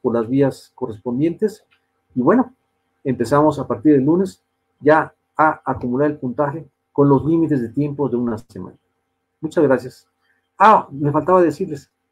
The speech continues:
en el caso de que ustedes decidan, eh, hacer esta actividad de la S catorce adelantada, ahí sí tiene límite hasta la última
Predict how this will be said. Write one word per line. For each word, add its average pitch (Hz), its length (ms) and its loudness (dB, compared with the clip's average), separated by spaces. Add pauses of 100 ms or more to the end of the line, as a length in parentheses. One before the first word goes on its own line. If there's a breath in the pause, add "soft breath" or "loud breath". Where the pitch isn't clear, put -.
(140)
en 175 140 4
el 196 100 4
caso 294 320 4
de 240 100 0
que 185 100 -2
ustedes 214 340 4
decidan, 185 540 0 (100)
eh, 131 420 -2 (260)
hacer 175 440 0
esta 175 220 -2
actividad 151 580 -4 (500)
de 139 180 0
la 151 120 6
S 175 220 0
catorce 147 420 -2
adelantada, 135 680 -4
ahí 170 200 0
sí 202 260 0 (400)
tiene 185 280 2
límite 185 400 0
hasta 143 220 -4
la 131 220 0
última 160 640 -2